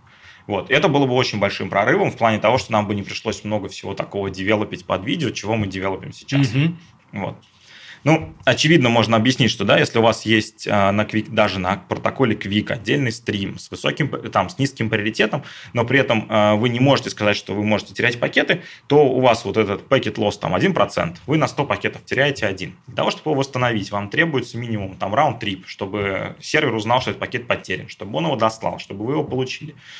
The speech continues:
Speaker 1: Возможно, для, э, в это время ваша команда уже шайбу забивает, а вы это все ждете. На самом деле, это тот самый один несчастный процент пакетов, который теряется, цепляется. Для видеокодек это не проблема.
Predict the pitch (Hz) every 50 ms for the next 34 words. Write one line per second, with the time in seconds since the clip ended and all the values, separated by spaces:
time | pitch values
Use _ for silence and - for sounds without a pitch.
0 | - - - 113 117 120 151 165 143 139 135 113 117 127 131 131 131 127 - -
1 | - - - 113 113 117 117 117 113 110 120 135 131 135 127 135 139 123 113 113
2 | 110 110 110 - - - 120 117 117 110 107 110 107 98 98 - - 104 101 95
3 | 113 117 139 143 151 165 190 208 226 254 - - - - - - - 113 139 208
4 | 226 196 127 135 - - 165 147 139 117 101 95 - - - - 113 - - 180
5 | 185 180 165 180 175 170 - 135 - - - - 160 165 - - 160 139 139 139
6 | 135 135 139 127 127 131 - - 147 135 123 - - 117 - 113 - - 127 113
7 | 117 - 117 113 - - 117 120 117 - - 107 - 113 113 107 - - 175 226
8 | 254 285 - - 113 101 110 117 117 123 120 143 143 131 131 131 - 202 220 190
9 | 196 - 123 120 - 123 113 117 117 117 113 110 95 - -